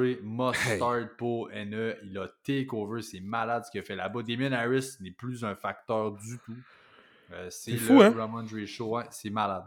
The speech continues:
Speaker 1: Moi, je trouve ça vraiment sick. On le savait, on le calait depuis le début de l'année. Ça sautait aux yeux.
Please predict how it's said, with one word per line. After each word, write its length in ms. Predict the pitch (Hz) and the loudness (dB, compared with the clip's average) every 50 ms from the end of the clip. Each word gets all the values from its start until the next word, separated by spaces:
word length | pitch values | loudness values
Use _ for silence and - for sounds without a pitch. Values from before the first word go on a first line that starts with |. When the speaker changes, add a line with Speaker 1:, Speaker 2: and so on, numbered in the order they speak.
| 98 98 | -12 -10
Speaker 1:
Moi, 100 | 110 107 | -10 -10
je 60 | - | -8
trouve 140 | - 117 101 | -10 -14 -10
ça 180 | - 113 107 | -6 -6 -6
vraiment 420 | 98 92 104 117 120 123 123 120 120 | -6 -4 -4 -4 -4 -2 -4 -6 -6
sick. 300 | - - - - 131 131 104 | -8 -10 -6 -6 -6 -6 -6
On 80 | 104 101 | -10 -10
le 40 | |
savait, 460 | 95 - - 127 120 120 117 131 127 107 | -10 -8 -4 -2 -2 0 0 -2 -2 -2
on 160 | 104 101 101 | -2 -4 -4
le 580 | 101 101 101 101 101 101 101 101 101 101 101 98 - - | -4 -2 -2 -2 -4 -4 -4 -4 -4 -6 -6 -8 -8 2
calait 420 | - 143 147 147 139 131 135 135 127 | 6 8 8 8 6 4 2 0 0
depuis 260 | 120 104 101 104 95 | -2 -4 -8 -8 -14
le 60 | 92 | -6
début 280 | 104 127 123 123 131 120 | -4 -4 -2 -2 -4 -6
de 80 | 123 | -4
l'année. 360 | 113 107 107 113 113 113 117 - _ _ _ _ _ _ _ _ | -4 -4 -4 -4 -6 -8 -10 -12 _ _ _ _ _ _ _ _
Ça 160 | - - - | -14 -14 -12
sautait 340 | - - - 135 131 135 143 | -10 -4 0 0 2 4 4
aux 160 | 139 127 117 | 2 4 2
yeux. 380 | 113 107 113 117 120 123 120 - | 0 0 0 0 0 -2 -2 -6